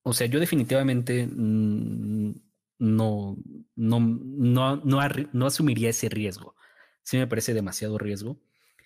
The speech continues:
pero si lo hiciera, mi estrategia sí cambiaría y me iría más como por un tema yo, yo de probabilidades, de que si con big o mega caps quiero tener de diez a doce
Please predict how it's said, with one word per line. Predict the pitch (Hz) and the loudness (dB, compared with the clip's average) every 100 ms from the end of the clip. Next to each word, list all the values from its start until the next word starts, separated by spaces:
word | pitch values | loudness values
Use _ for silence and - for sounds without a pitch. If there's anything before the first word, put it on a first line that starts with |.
| _ | _
pero | - 117 | -2 0
si | - 117 | 2 2
lo | 113 | 2
hiciera, | - 127 127 156 156 _ _ _ _ | 2 0 0 -2 -6 _ _ _ _
mi | 123 113 | 0 2
estrategia | - 107 101 101 110 | 0 -4 -4 -4 -4
sí | - | -4
cambiaría | - 104 101 110 151 101 | -6 -4 -2 0 0 0
y | 98 | -2
me | 98 | -4
iría | 101 110 | -2 0
más | 110 113 - | 0 0 -2
como | 120 101 | -2 -2
por | - 98 | -4 -2
un | 107 101 | -2 0
tema | 110 104 107 | 0 0 0
yo, | 98 98 98 120 - _ _ 156 _ - | -2 -4 -4 -6 -14 _ _ -20 _ -16
yo | 101 98 | -10 -6
de | 120 | -4
probabilidades, | 110 - 98 87 98 98 139 147 92 | -4 -6 -8 -6 -4 0 0 0 -2
de | 202 185 | -6 -12
que | - - _ _ - - _ | -12 -14 _ _ -20 -20 _
si | - 113 | -6 -6
con | - 113 110 110 | -2 0 2 2
big | 117 135 127 | 2 2 2
o | 107 | 2
mega | 107 117 117 101 - | 2 2 0 -4 0
caps | 117 110 - - _ - _ - | -2 -2 -6 -12 _ -20 _ -4
quiero | 117 113 | 0 0
tener | - 101 104 107 | -2 -2 0 0
de | 101 95 | -2 -2
diez | 110 110 104 | 0 0 -2
a | |
doce | 92 117 - 139 | -2 -2 0 -2